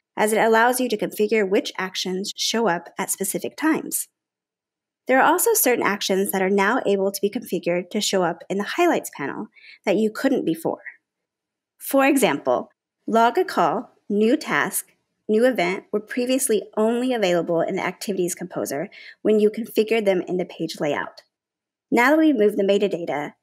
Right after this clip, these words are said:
directly into the Lightning page, these actions are able to be configured to be shown in the highlights panel if desired. If we look at the actions,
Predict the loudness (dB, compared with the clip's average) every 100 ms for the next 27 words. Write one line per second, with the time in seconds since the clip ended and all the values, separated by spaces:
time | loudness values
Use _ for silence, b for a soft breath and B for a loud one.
0 | _ -4 2 2 2 2 0 -2 -2 0
1 | 0 0 -2 -4 -6 -6 -8 _ -6 -2
2 | 0 0 0 -2 -2 -2 0 2 0 -2
3 | -4 -4 -2 -2 0 -2 -4 -10 -2 -2
4 | 0 0 0 0 -2 -2 -2 2 2 0
5 | -8 -8 -8 -8 _ -8 -6 -4 -4 -4
6 | -4 -8 _ _ _ _ _ _ _ _
7 | _ _ _ _ _ _ -4 0 0 2
8 | 2 2 2 0 -2 -4 -6 -8